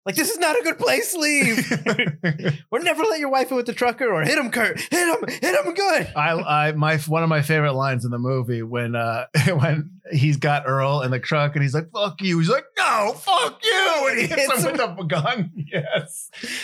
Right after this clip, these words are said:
Speaker 2: And then when he, and then at the end, when he, when J T Walsh, uh, Red tries to talk, he's like, "You better run." He just kicks him in the face.
Speaker 1: Oh,
Speaker 2: Like,
Speaker 1: yep.
Speaker 2: I'm like, "Yes, shut up." <laughs> So, yeah, but, uh, so, th-, so go ahead. Tell me what you liked.
Speaker 1: Uh, I enjoyed that it, it really is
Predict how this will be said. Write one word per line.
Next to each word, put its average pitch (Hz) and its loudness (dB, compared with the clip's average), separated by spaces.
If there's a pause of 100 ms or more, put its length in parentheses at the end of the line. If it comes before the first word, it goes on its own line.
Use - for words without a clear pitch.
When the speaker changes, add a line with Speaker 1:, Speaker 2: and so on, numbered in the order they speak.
(280)
Speaker 2:
And 165 2
then 160 2
when 156 2
he, 156 2
and 160 2
then 156 4
at 147 0
the 143 2
end, 131 0
when 131 -2
he, 127 -4
when 143 0
J 147 2
T 147 -2
Walsh, 131 -2
uh, 117 -6
Red 127 0
tries 135 0
to 117 -4
talk, 131 -4
he's 120 -6
like, 110 -12
"You 123 -4
better 160 -2
run." 131 0
He 165 6
just 165 -2
kicks - -2
him 156 0
in 135 0
the 127 -2
face. 127 -4
Speaker 1:
Oh, 160 2
Speaker 2:
Like, 151 0
Speaker 1:
yep. 165 0
Speaker 2:
I'm 139 0
like, 139 0
"Yes, 127 -2
shut 147 -2
up." 127 -4
<laughs> 147 0 (640)
So, 147 -2
yeah, 135 2
but, 170 0
uh, 196 -2
so, 190 2
th-, 190 -8
so 185 0
go 196 -2
ahead. 143 0
Tell 165 2
me 175 2
what 180 0
you 175 2
liked. 117 -2 (460)
Speaker 1:
Uh, 196 2
I 208 2
enjoyed 226 0
that 202 0
it, 196 0
it 196 0 (500)
really 196 0
is 147 2